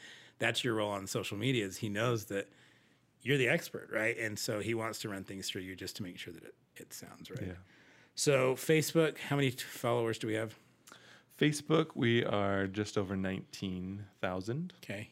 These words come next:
Speaker 1: And that's more, that's what you said, you're, it's more of a forum. We use Facebook groups. Um, we can
Speaker 2: We
Speaker 1: zone
Speaker 2: do.
Speaker 1: in.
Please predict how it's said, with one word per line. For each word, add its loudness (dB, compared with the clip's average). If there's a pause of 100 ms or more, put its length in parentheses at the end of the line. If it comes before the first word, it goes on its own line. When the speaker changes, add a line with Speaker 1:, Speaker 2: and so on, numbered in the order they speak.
Speaker 1:
And 2
that's 2
more, 6
that's -2
what -4
you -2
said, 0
you're, -4
it's -8
more 4
of 0
a -2
forum. -2
We -4
use -2
Facebook -4
groups. -6 (580)
Um, -6
we -4
can -2 (260)
Speaker 2:
We 2
Speaker 1:
zone 4
Speaker 2:
do. 6
Speaker 1:
in. 2